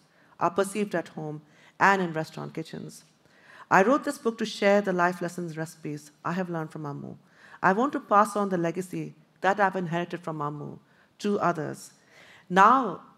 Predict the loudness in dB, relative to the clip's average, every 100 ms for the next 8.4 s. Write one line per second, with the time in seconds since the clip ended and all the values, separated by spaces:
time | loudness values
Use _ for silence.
0 | -20 -2 -2 0 -2 -2 0 0 -2 -4
1 | -8 -10 -14 -20 _ _ -18 -16 -16 -20
2 | _ _ -20 -20 -20 0 0 2 2 0
3 | 0 0 0 0 -4 -2 -2 0 -2 -6
4 | -8 -6 -6 -8 -12 _ _ _ _ -4
5 | 2 4 6 6 4 4 -2 -2 -2 0
6 | 0 0 -2 -4 -8 -12 -12 -6 -4 -4
7 | -10 -10 -8 -6 -6 -6 -8 -8 -8 -8
8 | -10 -10 -12